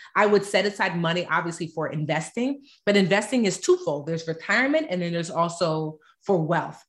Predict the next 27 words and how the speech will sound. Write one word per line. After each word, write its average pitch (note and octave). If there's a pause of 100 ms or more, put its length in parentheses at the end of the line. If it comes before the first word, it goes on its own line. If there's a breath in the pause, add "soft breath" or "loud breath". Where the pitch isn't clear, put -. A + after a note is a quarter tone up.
(260 soft breath)
You F#3+
know, E3+
like, D#3+
five F#3
hundred A#3+
thousand G3
is E3+
more E3
than F#3+
enough E3+
to E3+
max D#3
out D#3+
your E3
retirement D#3
account D3+
for D3
the D3+
year, C#3 (720)
you F3+
know, E3
and G#3+
here's G#3
why, F3 (340 loud breath)
you F#3+
know, E3+
because G#3